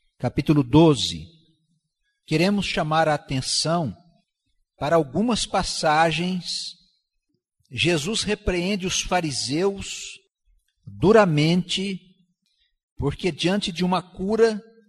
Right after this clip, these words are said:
que ele havia realizado, restituindo a vista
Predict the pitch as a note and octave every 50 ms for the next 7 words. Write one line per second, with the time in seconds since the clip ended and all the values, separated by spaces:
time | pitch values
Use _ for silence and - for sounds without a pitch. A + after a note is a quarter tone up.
0 | _ _ _ _ _ _ _ _ _ _ _ - D#3+ E3 E3+ F3 E3 C#3+ D3 F3
1 | G3+ F3+ D#3 F3+ F3+ F3 E3+ D#3+ C3+ - - C#3 C#3+ D#3+ E3+ F3 D#3+ D#3+ F3+ F3+
2 | F#3 F#3 F3 - F#3 _ _ _ _ _ _ _ _ _ _ _ _ _ _ _
3 | _ _ C3 A2 E3 G3+ - - - - G3 E3+ - - F3 F3 F3+ F#3 G3 G#3
4 | G3+ F#3 G#3 G3+ F#3 - - - - _ _ _ _ _ _ _ _ _ _ _
5 | _ _ - C#3+ D3+ C#3+ A2+ A2 C3 F3 A#3 B3 G#3+ - - - - - A2+ F#2+
6 | F2 -